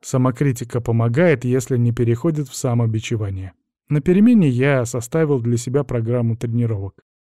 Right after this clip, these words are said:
Осталось только неукоснительно ее выполнять. Особенно теперь, когда велик соблазн поменьше ходить пешком, а побольше ездить.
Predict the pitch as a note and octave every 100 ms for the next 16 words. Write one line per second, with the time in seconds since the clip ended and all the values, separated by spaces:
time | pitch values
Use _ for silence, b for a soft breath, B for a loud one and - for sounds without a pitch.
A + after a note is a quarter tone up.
0 | _ _ _ _ _ _ _ _ - B2+
1 | D3+ D#3 - C#3+ A#2+ C3+ C3 B2+ A#2 D#3+
2 | F3 G3 F#3 C3+ A2 G#2 A2 A2+ A2+ G2+
3 | F2+ - - _ _ _ B2 E3 D3+ C#3
4 | A#2+ A#2+ - - A#2 A#2+ A#2+ C3+ C#3 -
5 | A2+ A#2 C#3 A#2 A2 A2+ A2+ A2+ A2+ -
6 | G#2+ G#2+ - A2+ - D#3+ G3 B3+ B2+ A#2
7 | G#2+ A2 - A#2 G#2 F#2+ G#2 -